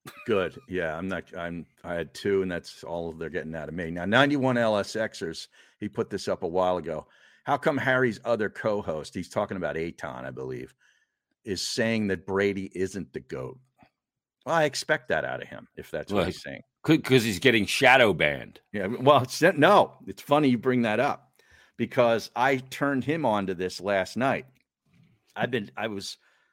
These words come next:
Speaker 2: on Twitter and I saw Elon Musk responding to somebody saying, it's the only reason I saw the tweet 'cause I follow Musk, and he responded to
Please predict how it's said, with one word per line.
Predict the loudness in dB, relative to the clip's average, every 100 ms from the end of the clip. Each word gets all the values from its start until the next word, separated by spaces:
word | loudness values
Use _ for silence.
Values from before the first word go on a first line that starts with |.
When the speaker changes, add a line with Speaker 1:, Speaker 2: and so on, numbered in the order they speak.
| _ _ -2
Speaker 2:
on | -2
Twitter | -2 -2 0 2
and | 0
I | -2
saw | -4 -2 -2
Elon | -2 -6 -4 -4 -2
Musk | -2 -2 -6 -12
responding | -12 -12 -8 -6 -6 -8 -12
to | -14
somebody | -8 -6 -4 -4 -6 -12 _ _ _ _ _ _ _ _ _
saying, | -12 -4 -2 -2 -2 -6 -14 _ _ _ -14
it's | -2
the | 0
only | 2
reason | 0 -2
I | -6
saw | -2 0 0
the | -2
tweet | -8 -6 -6 -8 -12
'cause | -8
I | -8
follow | -6 -2 0 -2 -4
Musk, | -4 -2 -4 -10 _ _ _ _ _ -14
and | -6
he | -6
responded | -6 -4 -2 0 -2 -6
to | -10 -12